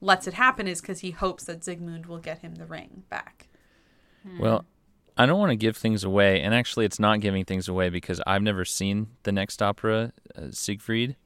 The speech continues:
Speaker 1: Mm-hmm.
Speaker 3: But I feel like it's insinuated in, in Die Walküre when Brunhilde is talking about this child that's going to be born. She's insinuating that, like, he's going to be this,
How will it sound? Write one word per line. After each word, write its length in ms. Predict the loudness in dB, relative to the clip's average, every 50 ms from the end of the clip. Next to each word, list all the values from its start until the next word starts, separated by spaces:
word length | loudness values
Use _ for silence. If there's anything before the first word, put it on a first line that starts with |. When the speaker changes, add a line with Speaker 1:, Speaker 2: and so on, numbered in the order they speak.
| _ _ _ _ _ _ _ _ _ -14
Speaker 1:
Mm-hmm. 360 | -12 -10 -10 -10 -10 -4 4
Speaker 3:
But 220 | 8 8 8 8 8 6
I 140 | 6 6
feel 260 | 6 6 4 4 6 6
like 180 | 4 4 2
it's 220 | -2 -4 -4 -2 0
insinuated 1000 | 0 0 0 0 0 0 2 4 4 4 4 4 4 4 2 2 0 -2 -4 -8 _ _ _ -2
in, 500 | 0 2 2 2 2 0 0 -2 -4 -6 _ _ _ _ _ _ _ _ _ _ _ _ _ _ _ _ _ _ -20 _
in 460 | -2 0 2 2 4 2 2 0 0 -2 -6 -14 -16 -14 -6
Die 120 | -2 -2 0 2
Walküre 720 | 2 2 0 0 0 2 4 4 6 6 6 6 6 4 2
when 380 | 0 -2 0 2 2 2 0 0
Brunhilde 500 | -2 -2 -2 -2 0 2 2 2 4 4 4 4
is 160 | 2 0 -4
talking 440 | -4 0 0 0 0 0 0 -2 0
about 260 | 2 2 2 2 0 -2
this 120 | -4 -4
child 440 | -4 -2 0 0 2 2 2 0 -2
that's 120 | -4 -6 -6
going 200 | -6 -4 -4 -4
to 60 | -4
be 100 | -6 -8
born. 460 | -6 -4 -2 -2 0 0 0 -2 -4 -6 _ _ _ _ _ _
She's 240 | -8 -6 -4 -2 -2
insinuating 680 | -2 -2 0 0 0 2 2 2 2 2 2 2 0 0
that, 140 | 0 -2
like, 140 | -2 -2 -4
he's 340 | -6 -6 -4 -4 -4 -4 -4
going 300 | -4 -4 -2 -2 -2 -4
to 140 | -6 -8 -8
be 200 | -6 -6 -6 -6
this, 480 | -4 -4 -6 -6 -6 -8 -12 -12 -14